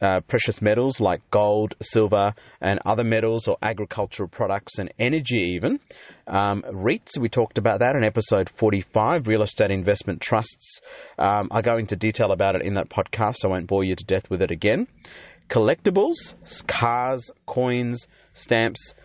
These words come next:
art collections. Um, you know, when I was young, I used to have a pretty decent stamp collection, um, which were, you know, collectibles. I think I still have the, have it somewhere in my <laughs> garage somewhere.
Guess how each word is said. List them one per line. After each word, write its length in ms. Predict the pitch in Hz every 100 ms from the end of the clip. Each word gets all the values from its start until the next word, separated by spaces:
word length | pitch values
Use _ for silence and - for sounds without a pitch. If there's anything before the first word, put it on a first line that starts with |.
| - -
art 220 | 110 113 -
collections. 640 | 135 127 - 160 175 - -
Um, 420 | 104 107 104 101
you 80 | 113
know, 100 | 107
when 80 |
I 100 | 117
was 160 | 127 107
young, 280 | 113 151 139
I 80 | 113
used 160 | 113
to 80 | 110
have 200 | 104 95 -
a 140 | 98
pretty 220 | - 120
decent 480 | 101 107 110 - 82
stamp 380 | - 110 110 127
collection, 580 | 156 147 - - 170 185 _ - - _ -
um, 500 | 107 104 101 101 98
which 240 | - 107 -
were, 300 | 101 98 -
you 100 | 104
know, 140 | 104 101
collectibles. 640 | 117 - - 139 165 180
I 80 | 107
think 200 | 120 110
I 60 |
still 220 | 98 - 95
have 180 | 101 92
the, 120 | 90 -
have 220 | - 104
it 120 | 95 -
somewhere 360 | 104 104 101 95
in 220 | 95 92
my 340 | 90 90 95 -
<laughs> 80 | 87
garage 340 | 110 101 110 110
somewhere. 340 | 123 120 143